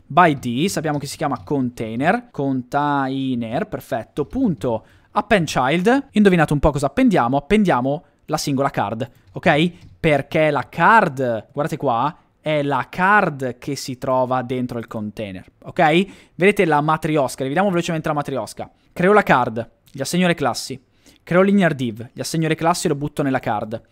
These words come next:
Poi ho l'immagine che è dentro l'inner div e ho anche il text container, quindi le creo entrambi e li butto nell'inner div, ciascuno. Dopodiché nel, nel text container ho il titolo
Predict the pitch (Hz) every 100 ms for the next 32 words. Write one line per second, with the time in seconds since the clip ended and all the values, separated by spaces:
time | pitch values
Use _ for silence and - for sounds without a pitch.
0 | - 175 202 190 170 143 127 135 127 143
1 | 160 160 151 147 139 131 120 107 120 -
2 | 147 147 165 165 165 - 147 - 143 -
3 | 139 135 127 113 117 - 135 123 131 139
4 | 160 208 220 175 156 165 175 - - _
5 | 147 151 139 185 190 170 147 147 143 120
6 | 113 104 113 _ - 143 - 123 101 -
7 | 156 202 233 202 165 156 - 156 147 202
8 | - 196 180 190 196 202 185 - 151 123
9 | 113 - 143 127 190 208 233 262 -